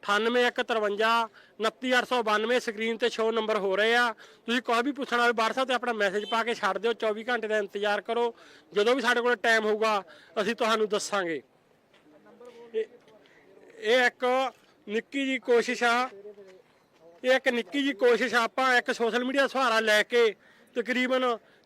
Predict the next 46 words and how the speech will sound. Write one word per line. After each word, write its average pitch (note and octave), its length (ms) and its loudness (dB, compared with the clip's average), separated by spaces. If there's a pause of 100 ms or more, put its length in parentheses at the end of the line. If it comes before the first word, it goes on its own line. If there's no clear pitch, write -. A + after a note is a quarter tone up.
ਚਾਰ B3 380 2
ਸੌ C4 160 -2
ਤੋਂ C4 120 0
ਲੈ A#3+ 160 4
ਕੇ A#3+ 120 0
ਸਾਢੇ C4 300 0
ਚਾਰ C4 240 0
ਸੌ B3 120 -2
ਮੈਂਬਰ A#3 300 0
ਨੂੰ A#3+ 100 0
ਆਪਾਂ B3 220 0
ਇਲੈਕਟ੍ਰਿਕ A#3 420 0
ਸਾਈਕਲ A3+ 340 -2
ਦਵਾ G3+ 340 2
ਸਕੇ G3+ 340 0
ਆ। G#3+ 180 0 (520)
ਇਹ B3 100 6
ਜ਼ਰੂਰੀ A3 400 0
ਨਹੀਂ A#3+ 120 0
ਹੁੰਦਾ B3 380 0 (320)
ਬਈ A#3 160 2
ਦਾਨ G#3+ 300 2
ਆਪਾਂ A#3 200 0
ਪੈਸਿਆਂ A3 360 0
ਦਾ A3 120 2
ਕਰਨਾ। G3 400 0 (200)
ਦਾਨ G3+ 300 2
ਬਹੁਤ A3+ 260 0
ਤਰ੍ਹਾਂ B3+ 180 0
ਦਾ A3+ 60 0
ਹੁੰਦਾ, A#3 180 0
ਦਾਨ A3 240 0
ਸ਼ਬਦਾਂ G#3 400 -2
ਦਾ B3 120 2
ਵੀ A3 80 -2
ਹੁੰਦਾ। A3 320 -2 (400)
ਜੇ G#3+ 80 0
ਆਪਾਂ A3+ 220 2
ਸੇਵਾ A#3 280 2
ਵਾਸਤੇ A#3+ 320 0
ਕੁਛ B3 260 -2
ਟਾਈਮ A3+ 280 2
ਵੀ C4 120 0
ਦੇ B3 140 4
ਦਈਏ A#3 180 2
ਨਾ, B3+ 240 -2